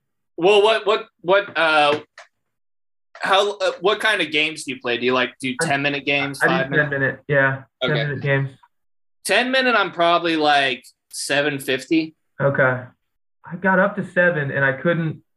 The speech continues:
Speaker 2: I couldn't maintain it. I've dropped back down below seven. I'm at, like, six eighty right now.
Speaker 1: Okay.
Speaker 2: I was, I was doing good, man. I was, I was rising, rising, rising. I broke seven. I was rising, and then I just, I've been on a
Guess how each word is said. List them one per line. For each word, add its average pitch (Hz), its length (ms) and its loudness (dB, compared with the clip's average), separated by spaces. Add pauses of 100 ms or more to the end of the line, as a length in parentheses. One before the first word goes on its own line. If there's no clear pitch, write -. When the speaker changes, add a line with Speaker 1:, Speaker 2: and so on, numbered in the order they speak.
Speaker 2:
I 139 80 -2
couldn't 160 300 -2
maintain 143 520 0
it. 113 200 -4
I've 127 140 -6
dropped 135 260 0
back 131 220 0
down 127 220 0
below 123 300 2
seven. 123 540 -4
I'm 147 80 -2
at, 139 120 0
like, 131 200 -2
six - 360 -10 (160)
eighty 131 560 -4 (160)
right - 320 -14
now. 123 160 -2
Speaker 1:
Okay. 113 240 -6 (1000)
Speaker 2:
I 143 120 -4
was, 147 160 0
I - 140 0
was 160 180 0 (100)
doing 202 320 2
good, 185 260 2
man. 143 220 0
I 147 100 2
was, 139 140 -2 (100)
I 147 120 4
was 143 160 -4
rising, 180 460 2
rising, 165 380 0
rising. 156 440 0
I 131 60 2
broke 151 280 0
seven. 151 460 2
I 135 180 0
was 123 100 -10
rising, 147 440 0
and 135 100 -6
then 135 80 -2
I 131 160 0
just, 139 160 -20
I've 135 140 -4
been 160 100 0
on 151 140 2
a 120 160 -2